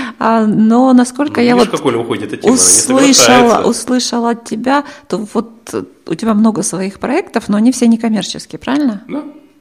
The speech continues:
Speaker 1: А зачем тебе это?
Speaker 3: Хочется сделать немножко жизнь лучше. Ну, ты в Одессе когда-нибудь уже бывала, я надеюсь?
Speaker 1: Ну, вот, конечно.
Speaker 3: А, довольно известная личность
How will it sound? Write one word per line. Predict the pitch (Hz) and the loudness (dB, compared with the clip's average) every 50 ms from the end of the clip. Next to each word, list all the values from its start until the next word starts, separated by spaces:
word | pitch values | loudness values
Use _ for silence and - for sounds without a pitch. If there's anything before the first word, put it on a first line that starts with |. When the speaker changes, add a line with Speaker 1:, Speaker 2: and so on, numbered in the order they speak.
| _ _ _ _ _ _ _ _ _ _ _ _ _ _ _ _ _ | _ _ _ _ _ _ _ _ _ _ _ _ _ _ _ _ _
Speaker 1:
А | 202 | -6
зачем | 196 - 208 - 240 220 190 | -6 -6 -4 -4 -4 -4 -4
тебе | - 190 - 165 | -6 -8 -10 -12
это? | 160 - - 202 - _ _ _ _ _ _ _ _ _ _ _ _ _ _ _ _ _ | -12 -12 -16 -20 -20 _ _ _ _ _ _ _ _ _ _ _ _ _ _ _ _ _
Speaker 3:
Хочется | - 131 139 135 - - 214 | -12 -12 -10 -10 -10 -12 -12
сделать | 196 139 139 165 175 175 | -12 -10 -8 -8 -8 -8
немножко | - 127 123 - - - - 117 | -8 -10 -10 -10 -10 -12 -12 -12
жизнь | 110 120 123 110 | -10 -10 -12 -10
лучше. | - 107 120 120 - 120 113 110 - - _ _ _ | -10 -12 -12 -12 -12 -16 -18 -18 -20 -20 _ _ _
Ну, | - 139 | -14 -10
ты | 123 147 | -8 -6
в | 143 | -6
Одессе | 139 117 104 - | -6 -8 -10 -10
когда-нибудь | - 113 110 110 110 110 | -10 -10 -10 -10 -10 -12
уже | 107 107 120 | -12 -12 -12
бывала, | 117 120 - - 127 - 120 - - | -12 -10 -12 -12 -14 -14 -16 -18 -20
я | 107 110 | -18 -16
надеюсь? | 110 107 101 107 110 107 - - - - - - _ _ - - | -14 -12 -10 -10 -12 -12 -12 -16 -18 -18 -20 -20 _ _ -16 -12
Speaker 1:
Ну, | 196 180 | -10 -10
вот, | 185 190 | -10 -10
конечно. | - - 156 127 127 127 117 110 107 110 | -8 -4 -4 -2 0 0 0 -2 -2 -4
Speaker 3:
А, | 107 110 | -8 -8
довольно | 127 139 165 180 156 139 | -6 -2 -2 0 0 0
известная | 120 - 143 160 151 - 143 127 123 117 | -2 -4 -6 -8 -6 -8 -8 -8 -6 -6
личность | 117 135 - - - 123 117 113 113 - | -6 -8 -10 -10 -12 -10 -10 -12 -12 -16